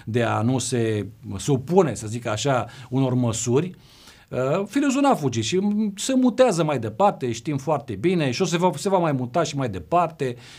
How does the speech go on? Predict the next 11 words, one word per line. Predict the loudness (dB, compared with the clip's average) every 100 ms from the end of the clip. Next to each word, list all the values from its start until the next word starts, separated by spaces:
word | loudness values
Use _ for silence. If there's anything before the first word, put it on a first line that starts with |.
| -20 -8
Uh, | -2 -2 -2
am | 0 0 4
mai | 2
spus, | 4 2 2
suntem | 0 -2 0 -2
în | 0
al | 0 0
treilea | 4 4 6 4 2
an | 0 0 -2
sub | -4 -6 0
mâna, | 0 2 2 2 0 -2